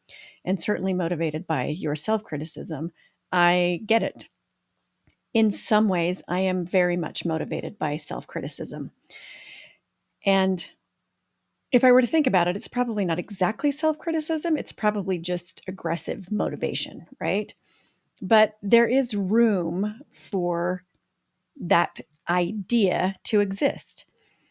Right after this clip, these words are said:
But I would like to make a clarification. Self-criticism is not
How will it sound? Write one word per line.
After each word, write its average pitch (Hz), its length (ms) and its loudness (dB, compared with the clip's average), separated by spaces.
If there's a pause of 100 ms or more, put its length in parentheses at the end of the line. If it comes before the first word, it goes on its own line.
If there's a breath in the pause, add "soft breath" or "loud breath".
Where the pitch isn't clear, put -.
(840)
But 214 340 4
I 180 140 0
would 196 120 0
like 190 180 -2
to 196 100 -4
make 190 160 -4
a - 40 -20
clarification. - 840 -4 (140)
Self-criticism 190 1300 -2 (1900 soft breath)
is 202 460 2 (100)
not 208 640 0